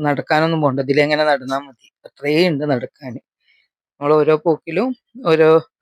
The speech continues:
വഴിക്ക് പോകുമ്പോഴും ഇതേപോലെ തന്നെ മാളിലായാലും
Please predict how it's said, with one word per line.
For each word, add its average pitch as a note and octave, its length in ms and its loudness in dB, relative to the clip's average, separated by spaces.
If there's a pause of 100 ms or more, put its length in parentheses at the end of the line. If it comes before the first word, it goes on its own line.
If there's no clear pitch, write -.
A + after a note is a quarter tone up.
(400)
വഴിക്ക് E3+ 360 0
പോകുമ്പോഴും D3 460 2 (120)
ഇതേപോലെ C#3+ 440 2
തന്നെ C3 180 -20 (100)
മാളിലായാലും C#3 720 0